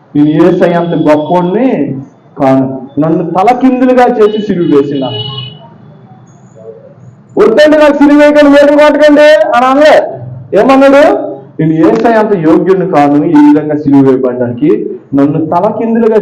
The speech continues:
చేసి సిలువ వేసిన." చెప్పు, చావునే కోరుకున్నాడు. బో-, బైబిల్లో ఉన్నటువంటి భక్తులందరూ కూడా శ్రమలను ఇష్టపడ్డారు. ఎంత ఇష్టపడ్డారంటే, ఆ ఎంత థ్రిల్ ఉందంటే వాళ్ళకి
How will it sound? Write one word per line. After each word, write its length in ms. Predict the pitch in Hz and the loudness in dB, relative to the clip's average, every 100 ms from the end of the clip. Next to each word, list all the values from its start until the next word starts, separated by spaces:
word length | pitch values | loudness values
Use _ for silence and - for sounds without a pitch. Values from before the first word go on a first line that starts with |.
| 151 | -2
చేసి 240 | 151 151 - | -6 -6 -8
సిలువ 340 | 143 139 131 | -4 -2 -2
వేసిన." 440 | 123 120 127 120 117 - 151 | -4 -8 -8 -10 -14 -14 -8
చెప్పు, 300 | 143 151 139 - - _ _ _ _ _ 165 | -6 -6 -8 -10 -20 _ _ _ _ _ -6
చావునే 280 | 196 269 285 | -4 0 0
కోరుకున్నాడు. 640 | 233 226 226 214 160 - - - _ _ _ _ _ 131 | 0 -2 -4 -6 -8 -10 -14 -20 _ _ _ _ _ -4
బో-, 380 | 139 147 147 147 | 0 2 0 0
బైబిల్లో 480 | 143 147 151 160 | -2 -2 -2 0
ఉన్నటువంటి 400 | 151 147 147 143 | 0 0 -2 -4
భక్తులందరూ 720 | 139 135 135 143 135 139 139 135 | -4 -4 -4 -4 -4 -2 -2 -2
కూడా 240 | 135 135 | -4 -4
శ్రమలను 460 | 131 127 131 156 147 | -6 -6 -4 -4 -4
ఇష్టపడ్డారు. 800 | 147 185 170 175 180 147 - - - - - | -6 -6 -6 -4 -4 -4 -8 -14 -20 -16 -6
ఎంత 200 | 139 - | -6 -2
ఇష్టపడ్డారంటే, 1200 | 214 202 - 220 208 214 196 147 135 170 247 - - - _ 139 | -2 -2 -2 -2 0 0 0 -2 -2 0 -2 -4 -10 -16 _ -4
ఆ 40 | |
ఎంత 440 | 156 156 - - 185 | -2 -2 -2 -6 -4
థ్రిల్ 160 | 208 | 0
ఉందంటే 540 | 294 311 294 277 208 180 | 2 2 2 2 2 2
వాళ్ళకి 600 | 151 143 156 240 - | 2 0 0 0 -2